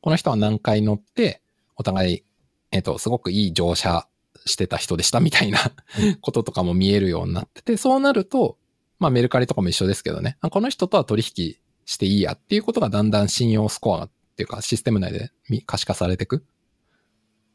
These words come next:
Speaker 2: そうですよね。
Speaker 1: っていうのが、まあ、長くなりましたけど、それが乗ってこというサービスで。
Speaker 2: はい。
Speaker 1: 僕結構、これはね、それこそスマホあんまりない時代から使えたんですよ。普通にウェブだけで、パソコンで。
Speaker 2: あ、そんなに昔からあるんですね。
Speaker 1: うんうん。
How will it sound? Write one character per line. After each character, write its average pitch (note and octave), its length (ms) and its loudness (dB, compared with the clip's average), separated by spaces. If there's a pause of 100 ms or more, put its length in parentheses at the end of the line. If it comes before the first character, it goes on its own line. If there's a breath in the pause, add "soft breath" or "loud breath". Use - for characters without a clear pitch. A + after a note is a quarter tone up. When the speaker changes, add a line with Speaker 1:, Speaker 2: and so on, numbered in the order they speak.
Speaker 2:
そ C#3 160 4
う - 20 2
で A2 80 2
す G#2+ 60 4
よ G#2 80 6
ね。 F3 60 8
Speaker 1:
っ - 20 8
て F3+ 80 6
い - 0 -
う F#3 100 -2 (300)
の F#3+ 140 4
が、 F#3 260 2 (200)
ま A#2+ 140 2
あ、 - 60 -4
長 A2+ 240 0
く F#2+ 80 -2
な F2 80 0
り F2 60 2
ま G2+ 60 2
し - 40 -2
た C#3+ 80 0
け A2 60 2
ど、 F#2 60 -4
そ - 120 -2
れ G3 40 2
が C#3+ 60 2
乗 G2 120 2
っ F2 60 -4
て - 140 -6
こ G2 120 -2
と - 100 -2
い F2 60 2
う F2+ 60 -2
サ F#2 220 0
ー - 20 -6
ビ - 100 -8
ス - 160 -12
で。 F#2 220 -4 (200)
Speaker 2:
は - 120 -4
い。 F2+ 160 -4 (180)
Speaker 1:
僕 C#4 380 -2
結 - 320 -2
構、 G2 300 0
こ B3 100 0
れ D4 80 0
は B3 60 0
ね、 B2+ 180 2
そ E3+ 100 -2
れ F#3 80 2
こ A#3 100 -2
そ G2+ 160 0
ス - 180 -4
マ F#3+ 100 4
ホ G#3+ 180 2
あ E3 40 4
ん F3+ 140 4
ま F3+ 80 6
り F3 100 4
な F#3 140 4
い D3+ 60 4
時 G#2+ 120 0
代 F2+ 200 2
か F2+ 120 -2
ら F2 240 0 (120)
使 - 220 0
え A#2+ 60 0
た B2 100 0
ん G2+ 40 0
で F2+ 40 -4
す - 80 -12
よ。 - 60 -8
普 - 80 -12
通 F2 220 0
に E2+ 100 2
ウ F2 40 0
ェ F2+ 120 2
ブ F#2 100 0
だ E2+ 100 -2
け F2 120 -4
で、 E2+ 160 -8
パ - 100 -8
ソ F2 80 -2
コ - 140 0
ン F2 80 -4
で。 - 60 -6
Speaker 2:
あ、 - 40 -12
そ G#3 200 2
ん A3+ 140 4
な A3+ 80 4
に A3 60 4
昔 G#3 220 2
か F3 80 2
ら A2+ 60 2
あ - 20 0
る G2+ 80 -2
ん F2+ 40 -6
で F2+ 60 -8
す - 140 -2
ね。 D3+ 240 4
Speaker 1:
う D#3+ 60 2
ん A#2 200 0
う A2+ 60 -2
ん。 G#2 180 -2